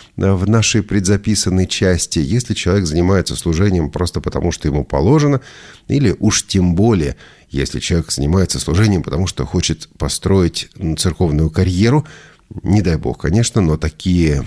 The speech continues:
м, карьеристы в церкви тоже есть, никуда они из церкви не исчезают, они в церкви есть. Вот, тогда, на самом деле, в жизни у него получается все очень грустно. Ам, тогда вот это долженство-, долженствование, которое не,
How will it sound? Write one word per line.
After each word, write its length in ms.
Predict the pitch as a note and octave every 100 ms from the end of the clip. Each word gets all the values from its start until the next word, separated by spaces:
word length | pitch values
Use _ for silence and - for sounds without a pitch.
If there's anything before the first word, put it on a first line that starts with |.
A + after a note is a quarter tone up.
| -
м, 220 | G#1+ A#1+
карьеристы 600 | - D#2+ D#2+ F#2 F2 -
в 80 | -
церкви 360 | - E2+ - -
тоже 440 | - F#2+ E2+ B1+
есть, 680 | A#1+ A#1 C#2+ D2+ - - -
никуда 380 | A#1+ A#1+ A#1+ D2+
они 240 | C#2+ C2+
из 100 | C2
церкви 320 | - G#1+ - -
не 140 | C2
исчезают, 500 | - E2 A2 D3+ - -
они 200 | - -
в 60 | -
церкви 320 | - - -
есть. 240 | G2+ D#3 D#3 - - - -
Вот, 440 | A2+ D3+ - - G2
тогда, 420 | G2 F2+ B2+ D3+
на 140 | G2
самом 220 | E2+ C3
деле, 180 | F#2 D#2+
в 60 | B1+
жизни 240 | G2 G#2+
у 40 | D#2+
него 180 | D#2
получается 520 | E2+ C#2 C2 F#2 D#2+ -
все 220 | - D#2+
очень 340 | D2+ - D2+
грустно. 480 | B1+ C#2 - - A#1+ - - - -
Ам, 360 | - C2 C2 C2
тогда 260 | D2 G2+
вот 160 | A2 E2+
это 120 | C#2 C2
долженство-, 640 | A#1 F2+ E2 E2 - D#2+ D2+
долженствование, 1120 | F2 F#2+ F2 E2+ E2 - E2 F#2+ C3 B2 G2+
которое 480 | - E2 A2+ A2 F#2
не, 320 | D#2+ F2+ G#2+